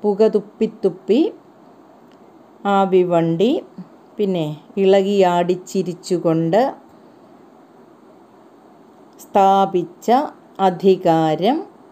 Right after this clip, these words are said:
വിളംബരം. കണ്ടല്ലോ ഈ വാക്കുകളൊക്കെ. കാവി വസ്ത്രക്കാരൻ, പിന്നെ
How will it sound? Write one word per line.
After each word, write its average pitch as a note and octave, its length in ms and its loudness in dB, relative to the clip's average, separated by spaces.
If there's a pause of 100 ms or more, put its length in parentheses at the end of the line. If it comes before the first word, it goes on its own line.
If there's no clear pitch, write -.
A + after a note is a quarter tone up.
(340)
വിളംബരം. F#3+ 960 2 (1600)
കണ്ടല്ലോ A3 340 4
ഈ F#3 80 4
വാക്കുകളൊക്കെ. D#3+ 960 0 (720)
കാവി F#3+ 340 4
വസ്ത്രക്കാരൻ, E3+ 1120 -2 (2500)
പിന്നെ D#3 500 -8